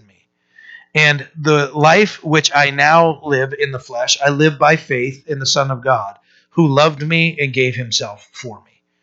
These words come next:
You know, so whether we're living or we're dying, you know, what he, what he's saying here is, let, uh, none of us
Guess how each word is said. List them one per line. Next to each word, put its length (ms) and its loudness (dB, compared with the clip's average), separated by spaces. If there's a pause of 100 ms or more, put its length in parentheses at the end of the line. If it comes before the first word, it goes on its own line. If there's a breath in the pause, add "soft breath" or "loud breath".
(580 loud breath)
You 100 2
know, 60 4
so 260 4
whether 380 4
we're 200 6
living 460 4
or 300 6
we're 160 2
dying, 360 4 (280)
you 180 -10
know, 100 -4
what 180 0
he, 80 -2
what 140 2
he's 160 2
saying 220 4
here 160 2
is, 100 -4
let, 220 -2 (260 loud breath)
uh, 320 4
none 240 4
of 140 2
us 420 0